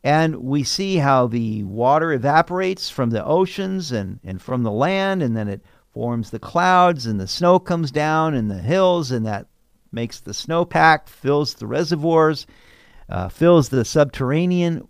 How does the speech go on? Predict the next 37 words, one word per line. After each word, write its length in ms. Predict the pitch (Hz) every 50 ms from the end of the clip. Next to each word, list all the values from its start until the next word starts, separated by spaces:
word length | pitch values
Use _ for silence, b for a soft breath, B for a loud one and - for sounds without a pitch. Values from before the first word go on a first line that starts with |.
| _ _
water 380 | 107 120 143 156 160 160 160
chambers 720 | 143 - - 175 170 175 165 156 165 160 160 160 147 - 117
where 480 | 113 117 113 113 110 107 107 110 107
the 160 | 107 104 101
springs 480 | - - - - 160 170 170 170 156 -
come 240 | - - 165 160 156
forth, 440 | - - 165 170 165 165 170 - -
and, 120 | 123 107 b b b b b b b
and 100 | 113 120
so 280 | - - 240 262 254
on 140 | 240 226 220 220
and 80 | 190
so 180 | - - 202 190
forth. 280 | - 160 147 135 107
God 240 | - 151 156 160 147 b b b b b b b b b b -
cares 400 | - 233 262 294 311 302 - -
for 140 | - 233
this 160 | 214 196 - -
whole 340 | - - 220 220 220 220
cycle 760 | 208 - - 202 190 202 202 196 - 165 147 147 147 156 b b b b b
so 200 | - - - 147 139
that 260 | 156 160 151 - - -
everybody 800 | 156 165 180 196 214 180 135 151 156 160 160 170 170 165 - -
may 220 | - 120 123 127 135
be 160 | 113 131 123
taken 480 | - - - - 147 143 - 156 156 131
care 280 | - - 135 127 131
of. 80 | 131 120
All 240 | 127 127 143 156 160
of 80 | 151
the 120 | 143 160 151
creatures 580 | - - - 139 127 - - - 127 123 117
will 140 | 117 110 110
have 260 | 113 110 107 110 107
what 200 | 110 113 107 -
they 140 | - 107 104
need. 360 | 110 117 120 113 95 76 -